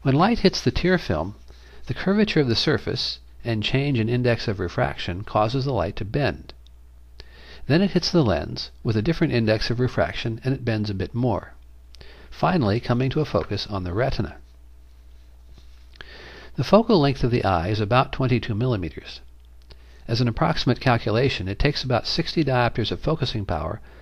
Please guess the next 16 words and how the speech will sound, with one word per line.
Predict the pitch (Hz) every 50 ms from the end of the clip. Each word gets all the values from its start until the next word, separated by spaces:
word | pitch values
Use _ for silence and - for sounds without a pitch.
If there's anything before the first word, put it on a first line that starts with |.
| - - -
to | 131
focus | 123 - 131 147 - 156 - -
an | 208 196
image | 110 104 92 87 90 -
on | 107 92
the | 95 95
retina. | 113 135 139 - - 90 76 73 - - - - - - - - - - - - - - - - - - - - - - -
About | - 117 120 120 110 -
twenty | - - 180 190 202 196
diopters | 139 120 107 98 98 98 - 113 110 - -
comes | - 123 113 113 -
from | - 104 92
the | 85 104
lens, | 123 127 104 78 80 95 101 - -
while | 117 101 90
forty | 90 - - - 185 185 120 95 92 107 -